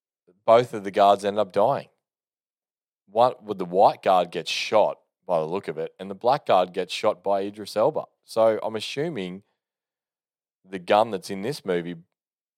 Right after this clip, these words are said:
accidentally discharges, shooting the guard in the back, uh, like, in the back of the car. So it's like a luck thing. I mean, I don't, don't even get me started. I don't wanna go down that road. I don't wanna go, "Oh, okay, the guard in the front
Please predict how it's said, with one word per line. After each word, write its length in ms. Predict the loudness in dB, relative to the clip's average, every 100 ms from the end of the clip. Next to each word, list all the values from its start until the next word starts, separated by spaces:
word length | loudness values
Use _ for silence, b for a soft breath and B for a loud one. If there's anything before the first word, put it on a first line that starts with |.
| _ _ _ _ _ _ _ _ _ -4
accidentally 500 | -4 -2 -2 -2 -2
discharges, 840 | -6 -8 -2 2 2 0 -16 _ _ _ _ _ _
shooting 640 | -14 -6 -4 -4 -6 -10 -4
the 280 | 0 0 0
guard 260 | 2 2
in 140 | 0 -6
the 60 |
back, 420 | -4 -4 -4 -12 _
uh, 140 | -14
like, 220 | -12 -12 -12
in 80 |
the 60 | -10
back 220 | -8 -8
of 40 | -10
the 80 |
car. 340 | -10 -6 -8 _ _ _ _ _ _ _ _ _ _
So 80 | -12
it's 140 | -10 -2
like 180 | 0
a 60 | 0
luck 420 | -2 0 0 -2
thing. 380 | -12 -12 -12 _ _ _ _ _ _ _ _ _ _ _ _ _ _
I 80 | -6
mean, 160 | -4
I 60 | 0
don't, 220 | 2 2
don't 140 | 2 0
even 120 | -2
get 120 | -10
me 60 | -10
started. 360 | 0 4 4
I 40 | 2
don't 120 | -2
wanna 100 | -2
go 180 | -4 -4
down 200 | -6 -8
that 120 | -6
road. 240 | -2 -2
I 80 | -2
don't 120 | -4
wanna 140 | -4 -4
go, 280 | 0 0 2
"Oh, 240 | 4 4
okay, 240 | 2 -2 -6
the 100 | -6
guard 340 | 0 0 0
in 60 | -4
the 80 |
front 280 | -10 -8 -8